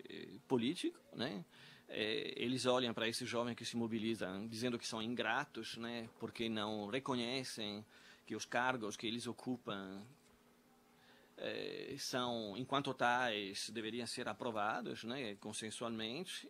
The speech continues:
Então, perderam toda a dimensão de esquerda, o que, que diferencia a esquerda com relação à direita é de achar que a sociedade é atravessada por conflitos e não por harmonia, né? Eh, então, viraram efetivamente de direita e,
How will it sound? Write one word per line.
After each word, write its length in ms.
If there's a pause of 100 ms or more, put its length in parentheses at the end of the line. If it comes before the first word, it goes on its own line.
Então, 480 (320)
perderam 380
toda 240
a 20
dimensão 340
de 80
esquerda, 540 (160)
o 80
que, 140
que 120
diferencia 520
a 20
esquerda 380
com 100
relação 280
à 40
direita 380
é 20
de 80
achar 260
que 60
a 60
sociedade 500
é 40
atravessada 440
por 160
conflitos 560
e 80
não 160
por 160
harmonia, 720
né? 200 (640)
Eh, 800 (220)
então, 260
viraram 440
efetivamente 580
de 140
direita 520 (240)
e, 1500